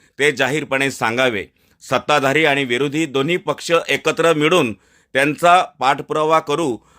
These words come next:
अशी भूमिका समन्वयक प्राध्यापक उत्तम सुरवाणे यांनी मांडली.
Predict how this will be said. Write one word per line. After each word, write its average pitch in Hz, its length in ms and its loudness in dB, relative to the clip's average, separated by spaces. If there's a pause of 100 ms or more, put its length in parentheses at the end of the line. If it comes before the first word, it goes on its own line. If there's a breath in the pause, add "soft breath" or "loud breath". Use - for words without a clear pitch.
(220 soft breath)
अशी 131 320 0
भूमिका 143 480 2
समन्वयक 143 640 0
प्राध्यापक 127 520 -2
उत्तम 143 340 -4
सुरवाणे 135 460 0
यांनी 120 220 -2
मांडली. 98 320 -6